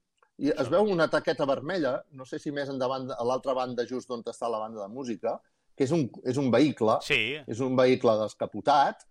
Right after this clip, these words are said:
Speaker 1: que entenc que és on
Speaker 2: Una
Speaker 1: estaran
Speaker 2: camioneta,
Speaker 1: els
Speaker 2: una camioneta, no?
Speaker 1: Ah, exacte, és
Speaker 2: Ah.
Speaker 1: on estaran el, o els generals o, o qui,
Speaker 2: Les
Speaker 1: qui hagi
Speaker 2: autoritats,
Speaker 1: d'estar,
Speaker 2: sí,
Speaker 1: o les
Speaker 2: potser.
Speaker 1: autoritats
Speaker 2: Mm.
Speaker 1: corresponents, no?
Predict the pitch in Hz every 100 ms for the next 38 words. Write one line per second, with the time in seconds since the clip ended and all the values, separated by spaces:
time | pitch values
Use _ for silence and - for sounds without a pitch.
0 | _ _ - 117 139 143 127 113 117 113
1 | 127 120 123 143 135 131 104 82 92 104
2 | 110 107 107 90 - 82 104 104 101 98
3 | - 113 104 95 113 117 120 127 123 120
4 | 107 113 110 101 107 98 107 147 117 101
5 | 104 95 98 104 92 92 - 95 92 87
6 | 87 117 101 95 95 101 95 131 135 123
7 | 104 104 101 107 107 104 113 117 107 95
8 | 117 120 - 123 151 147 120 147 -